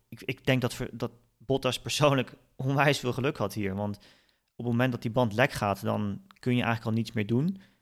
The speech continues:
Maar de snelheid waarmee hij doorreed op dat moment was echt, eh, hij had geluk dat die band niet inderdaad volledig delamineerde,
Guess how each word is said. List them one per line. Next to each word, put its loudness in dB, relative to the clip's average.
Maar 2
de -6
snelheid 2
waarmee 4
hij 4
doorreed 6
op -6
dat 0
moment -2
was -4
echt, -8
eh, -2
hij -14
had -4
geluk 0
dat -4
die -2
band 2
niet 0
inderdaad 0
volledig 2
delamineerde, 4